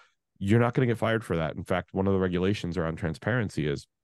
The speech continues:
employees can ask and can talk about their pay and not worry about the reprisal on it. Now, again, it, it depends on the state, but you need to make sure that you and your manager and your H R team can talk about this and have the constructive conversation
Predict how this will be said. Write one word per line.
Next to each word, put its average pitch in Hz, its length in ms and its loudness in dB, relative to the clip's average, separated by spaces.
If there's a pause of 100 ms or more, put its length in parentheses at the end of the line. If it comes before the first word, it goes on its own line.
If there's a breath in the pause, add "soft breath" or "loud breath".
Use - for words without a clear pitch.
(220)
employees 127 440 2
can - 260 -4
ask - 560 -8
and 82 180 -8
can 80 140 -4
talk 123 240 -2
about 87 180 -2
their 78 100 -4
pay 76 300 -4 (400 loud breath)
and 92 160 0
not 98 240 0
worry 104 300 4
about 85 260 -2
the 82 80 -2
reprisal 107 600 -2
on 69 180 -4
it. 58 140 -12 (720 soft breath)
Now, 101 220 4
again, 92 200 2
it, 71 140 -2 (180)
it 101 120 0
depends 101 340 0
on 90 80 0
the 76 80 -4
state, - 540 -4
but 92 220 0 (400 soft breath)
you 101 140 4
need 135 180 6
to 165 60 4
make 117 200 4
sure 113 360 4
that 95 180 -2
you 107 320 2
and 98 120 0
your 98 80 0
manager 95 480 -2
and 90 100 -4
your 92 100 0
H 92 160 -2
R 95 120 0
team 82 360 -6
can 80 200 -6
talk - 260 -2
about 82 260 -2
this 82 280 -6
and - 120 -12
have 85 280 -2
the - 80 -2
constructive 80 520 -4
conversation 78 680 -2